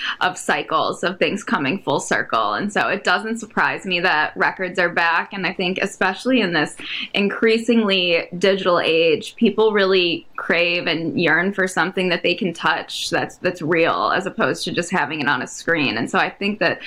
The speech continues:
that's part of the appeal of, of records, is it's something that a lot of these kids didn't grow up with. It was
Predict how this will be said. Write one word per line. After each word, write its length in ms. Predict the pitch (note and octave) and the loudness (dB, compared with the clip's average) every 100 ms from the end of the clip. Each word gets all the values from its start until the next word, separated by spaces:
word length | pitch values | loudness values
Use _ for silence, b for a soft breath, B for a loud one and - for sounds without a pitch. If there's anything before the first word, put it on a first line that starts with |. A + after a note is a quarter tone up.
| B B | B B
that's 200 | G#3+ G#3+ | -2 -2
part 260 | - G#3 | 0 0
of 80 | G3+ | 2
the 100 | F#3+ | 2
appeal 380 | F3 - F#3+ F#3 | 0 2 2 4
of, 540 | B2 G#2+ - D#3+ D3 E3+ | 2 2 2 2 0 0
of 240 | F#3 - | -2 0
records, 480 | C#3+ D3 C3 A#2+ F3 | 0 0 -2 -4 -2
is 80 | E3 | -4
it's 160 | E3 | -2
something 400 | F#3 E3+ F#3 F3 | -2 -2 -2 0
that 180 | D#3 C3 | 0 0
a 60 | F#3+ | 2
lot 180 | F#3 | 2
of 80 | G3 | 2
these 160 | G#3 G#3+ | -2 -2
kids 300 | - G3+ F#3+ | 0 0 2
didn't 280 | G3+ A3 - | 2 2 2
grow 220 | F3+ E3 | 2 4
up 180 | D#3 - | 2 0
with. 200 | E3+ E3+ | -2 -2
It 80 | |
was 140 | - | -2